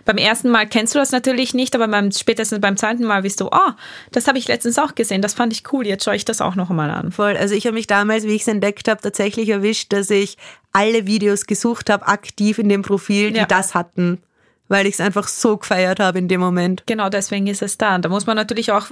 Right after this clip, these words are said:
Speaker 1: das Thema halt finden, wie der Dave zum Beispiel sein, eben dieses mit den komischen Wörtern halt ein Song schreiben gefunden hat. Aber wenn man so ein Format findet, was halt immer wieder passiert, in regelmäßigen Abständen und die Leute wissen, „Okay, das kommt jetzt auf mich zu, das kenn ich schon und das fand ich cool“,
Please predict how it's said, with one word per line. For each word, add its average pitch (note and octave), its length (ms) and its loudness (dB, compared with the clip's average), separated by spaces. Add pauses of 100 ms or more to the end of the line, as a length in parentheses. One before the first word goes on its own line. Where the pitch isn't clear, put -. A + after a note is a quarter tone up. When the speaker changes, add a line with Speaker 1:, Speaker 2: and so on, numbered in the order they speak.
Speaker 1:
das G3 200 2
Thema C4 500 2
halt C#4 240 0
finden, C#4+ 580 0
wie G#3 440 -2 (120)
der G#3+ 100 0
Dave G3 300 -2 (220)
zum G3+ 160 -2
Beispiel F#3+ 520 0 (180)
sein, F3+ 440 0
eben F3 160 0
dieses E3+ 260 -2
mit E3 180 0
den E3+ 140 0
komischen F3 420 0
Wörtern F3+ 320 0
halt F3 200 -2
ein F3 100 -2
Song F#3+ 200 -2
schreiben B3+ 380 0
gefunden B3+ 540 -2
hat. C4 180 0 (460)
Aber G#3+ 760 2
wenn A3 140 0
man A3 140 2
so G#3+ 160 -2
ein A3 140 0
Format G#3 340 2
findet, A#3+ 320 -2
was G#3 160 -4
halt G3+ 160 0
immer A3+ 220 0
wieder G#3+ 160 0
passiert, C#4+ 580 0
in G#3+ 160 -2
regelmäßigen G3+ 580 -2
Abständen A#3+ 720 2
und G3+ 200 2
die - 20 2
Leute G3+ 340 0
wissen, A3 220 -2
„Okay, C#4 320 -2
das G#3+ 220 -4
kommt G#3 180 -6
jetzt - 180 -6
auf - 160 -6
mich G#3 220 -6
zu, C4+ 260 -4
das A3 200 -4
kenn A3 240 -4
ich B3+ 160 -4
schon C4+ 240 -2
und B3+ 180 -4
das G#3+ 140 -8
fand G3+ 180 -4
ich - 220 -8
cool“, C4 160 0